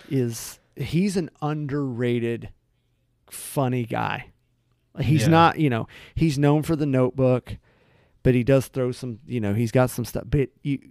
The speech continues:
Speaker 1: you see it in movies like, um, The Gray Man, of how it's
Speaker 2: Mm-hmm.
Speaker 1: just this dry, it's this, this dry humor that he has and the way he can say things. I think that's why, um, you know, he's making The Fall Guy right now, which is based off the T V show. He's gonna be,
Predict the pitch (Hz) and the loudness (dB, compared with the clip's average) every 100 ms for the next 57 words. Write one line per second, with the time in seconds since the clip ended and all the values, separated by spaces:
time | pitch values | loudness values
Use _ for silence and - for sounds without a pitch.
0 | - 127 123 - 147 143 - 123 120 123 | -14 -8 -8 -2 2 2 2 -2 -2 -2
1 | 123 117 113 110 117 110 107 107 - 139 | -2 -4 -6 -6 -6 -6 -8 -12 -14 -10
2 | 123 120 117 120 123 123 120 - _ _ | -2 0 2 2 0 0 -2 -8 _ _
3 | 131 117 107 120 117 - 107 101 175 - | -2 0 2 0 0 -2 -2 0 -2 0
4 | 110 110 123 120 123 143 160 170 170 139 | -2 -2 0 0 2 2 2 4 2 0
5 | _ _ _ _ _ _ _ _ - - | _ _ _ _ _ _ _ _ -18 -16
6 | 135 143 135 - 127 131 147 196 147 139 | -12 -8 -8 -4 -4 -4 -2 -2 -2 0
7 | 165 139 120 117 110 117 113 117 113 113 | 2 4 4 4 2 0 0 0 -2 -4
8 | 113 117 120 131 131 123 113 127 123 117 | -6 -2 0 0 -2 -4 -2 -2 0 -2
9 | 113 139 151 131 127 127 120 113 - 113 | 0 2 2 2 0 0 -2 -4 -6 -4
10 | 110 107 - _ _ _ - 113 120 127 | -6 -8 -14 _ _ _ -12 -8 -6 -6
11 | 131 117 107 - 123 117 113 110 110 104 | -6 -8 -10 -4 -2 -2 -2 -2 -2 -2
12 | 113 113 113 120 117 120 107 113 - 127 | -4 -4 -6 -6 -6 -6 -4 -6 -6 -6
13 | 117 113 117 110 123 113 110 98 92 101 | -6 -4 -4 -4 -4 -6 -8 -10 -12 -12